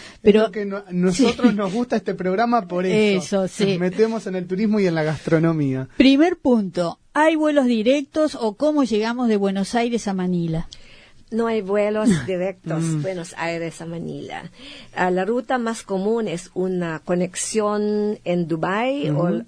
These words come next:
Speaker 3: o alguna ciudad Europa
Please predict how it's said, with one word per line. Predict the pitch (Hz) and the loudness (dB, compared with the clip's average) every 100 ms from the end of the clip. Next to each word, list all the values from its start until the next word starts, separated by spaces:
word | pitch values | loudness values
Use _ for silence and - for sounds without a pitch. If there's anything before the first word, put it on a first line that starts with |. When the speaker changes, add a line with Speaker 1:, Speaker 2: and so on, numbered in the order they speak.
| - | -6
Speaker 3:
o | 170 180 175 170 165 - - - - - | -2 -2 -2 -4 -8 -14 -20 -20 -16 -2
alguna | 185 175 190 190 | -2 0 -2 -2
ciudad | 180 170 175 - | -4 -4 -4 -4
Europa | 170 180 190 - 214 226 254 | -2 -2 -4 -4 -4 -4 -6